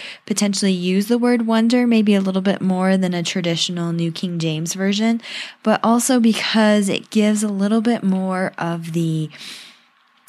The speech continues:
emotional side. I think this is my own personal interpretation of what the Bible has. It,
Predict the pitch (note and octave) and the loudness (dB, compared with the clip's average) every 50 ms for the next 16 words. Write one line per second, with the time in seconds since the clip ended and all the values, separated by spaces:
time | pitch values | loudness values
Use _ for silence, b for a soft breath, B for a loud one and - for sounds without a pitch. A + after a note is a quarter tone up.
0 | - _ _ _ - G3 F#3 F#3 F#3 F3+ F#3+ A3 A3+ - C4+ C4 C4 C4 C4 B3+ | -12 _ _ _ -6 -4 -2 -2 0 0 2 2 2 2 2 2 0 0 0 0
1 | - C#4 C4 C4 C4 C4 C4 C4 B3+ - - A3+ A#3+ B3 - C#4 C#4 C4+ C4+ B3+ | 0 2 2 4 4 4 2 0 0 -2 -2 0 0 0 0 0 0 0 0 -2
2 | - - A3 G#3+ - A3 G#3 G3 G3 F3+ E3+ D#3+ D#3+ D#3 D3+ D3+ - - - E3 | -2 0 0 0 2 2 0 2 2 0 2 2 0 0 0 -2 -4 -6 -6 -4
3 | - - - - F#2 F#2 - - F3+ E3 - F3+ E3 - - - - - E3 - | -4 -4 -6 -6 -8 -10 -10 -8 -8 -8 -8 -10 -10 -12 -12 -10 -8 -6 -6 -6
4 | - - - F#3+ F#3+ - B B B B B B - F#3+ F#3+ F3+ F3 F#3 F#3+ G3+ | -6 -6 -8 -10 -10 -14 B B B B B B 0 0 0 0 -2 -2 0 0
5 | F#3+ F3 - - - G#3 F#3 F3+ F3 E3 E3 F3+ F3 F#3 F#3 F3 F#3+ G3+ G3 G3 | 0 0 0 -2 -2 -2 -2 0 -2 -2 -2 -2 -2 -4 -4 -2 0 0 2 2
6 | G3 G3+ G3+ G3 - G3 G3+ F3+ - | 2 2 0 0 -2 -2 -2 -2 -2